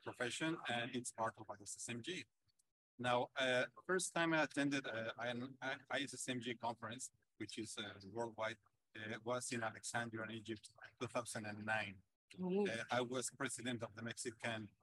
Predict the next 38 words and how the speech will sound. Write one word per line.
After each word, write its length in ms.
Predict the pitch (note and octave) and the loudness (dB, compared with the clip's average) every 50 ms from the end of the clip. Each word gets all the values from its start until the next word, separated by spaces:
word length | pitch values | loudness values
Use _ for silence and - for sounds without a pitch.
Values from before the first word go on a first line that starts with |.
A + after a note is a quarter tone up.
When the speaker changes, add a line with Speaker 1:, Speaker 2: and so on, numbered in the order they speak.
| - _ _ | -20 _ _
Speaker 1:
Society 680 | - - B2 A2 - - A#2 A#2 A#2 A#2 - - A#2+ A2 G2 - | -10 -8 -8 -6 -6 -6 -4 -2 -2 -4 -2 -2 -4 -4 -4 -6
for 100 | A2+ G#2+ G2+ | -8 -10 -8
Geotechnical 400 | A2 G2+ - - A2 A2+ A2+ A2+ | -10 -12 -10 -8 -6 -6 -6 -6
Engineering 460 | A2 G#2+ A#2 A#2 B2 B2+ C3 C3 B2 | -6 -4 -4 -2 -2 -2 -2 -2 -2
at 180 | G#2+ - - - | -4 -8 -10 -10
that 120 | A2+ A2+ - | -12 -12 -8
time, 320 | - D3 D3+ D3+ D#3 D#3+ - C3 C3+ B2 - - A2 C#3 | -4 -2 -2 0 -2 -4 -8 -12 -14 -14 -16 -8 -2 2
and, 400 | C#3 C#3 C#3+ D3 D3 C#3+ C#3 C#3 | 4 6 6 6 6 4 4 4
uh, 260 | B2+ B2+ B2 B2 B2 - B2 | 4 4 4 4 2 2 -2
I, 260 | B2 A2+ - B2 A2+ | -6 -6 -4 -4 -4
I 120 | A2 G#2+ G2+ G#2 | -4 -4 -8 -10
was 240 | - - - - - | -12 -10 -10 -8 -8
enchanted. 460 | A2 G#2+ A2 - - A#2+ B2 - - - - - _ - - - - _ | -8 -8 -8 -4 -4 -4 -4 -6 -8 -14 -16 -20 _ -20 -20 -20 -20 _
So 300 | - - - C3 B2 C3 - B2+ | -8 -4 -2 0 -2 0 2 4
I 260 | C3 C#3 C#3+ C#3+ C3 A#2+ | 4 4 4 2 2 2
then 240 | C3+ C3+ C3+ C3 B2+ | 2 2 2 2 2
joined 460 | C3 B2 B2+ C3 C3+ C3+ C3+ C#3+ D3 - - - G#2 | 0 0 2 4 4 4 4 4 2 -2 -8 -10 -4
the, 320 | A#2+ C3 C3+ C#3 C#3 D#3 - - | 0 2 4 4 4 2 0 2
um, 360 | A#2+ A#2 A#2 A2+ A2+ A2 G2+ G2 - _ _ _ _ - - _ - | 4 4 4 4 4 0 -2 -6 -12 _ _ _ _ -20 -8 _ 2
Public 400 | C#3+ C3+ C3+ C#3+ C#3 B2 B2 C3+ | 4 4 4 2 0 0 0 0
Image 400 | B2+ B2+ B2+ B2+ - - - - - | 0 2 0 0 -2 -4 -4 0 0
Committee 440 | B2+ B2 A2+ - - G#2+ - - _ _ _ _ - | 0 0 0 -2 -6 -10 -10 -12 _ _ _ _ 0
over 140 | G#3 G3+ G3 | 2 4 4
Speaker 2:
Mm-hmm. 100 | G3 F#3+ | 4 4
Speaker 1:
there, 160 | G#3 A#3 - - _ _ _ - | 2 0 -2 -6 _ _ _ -2
Speaker 2:
Mm-hmm. 100 | A3 - | 0 0
Speaker 1:
and 120 | G3 F#3 B2 | 0 2 2
we 80 | C#3 | 0
produced 500 | C3+ - C3 B2 A#2 B2 C#3 C3+ B2+ - | 2 2 2 2 4 4 2 2 4 2
a 80 | C3 A#2 | 0 2
video 380 | - D3+ D3+ B2 B2+ B2+ C3 - | 6 6 6 6 6 2 2 0
that 200 | A2+ A2+ A2+ A2 | -2 -4 -4 -4
is 160 | B2 A2+ - - | -4 -4 -4 -2
called 240 | - C3 C3 A#2+ - | 0 0 -2 0 0
What 180 | C3+ C3 B2+ | -2 0 0
is 140 | D3+ D3 - | 0 0 2
Geotechnical 480 | - D3+ - - F3+ G3 - - D#3+ C3+ | 0 0 0 0 -6 -6 -6 -6 -4 -4
Engineering? 480 | A2+ G#2 A2 G#2 G#2 G#2 G2 F#2+ F#2 | -4 -4 -4 -4 -4 -4 -4 -6 -8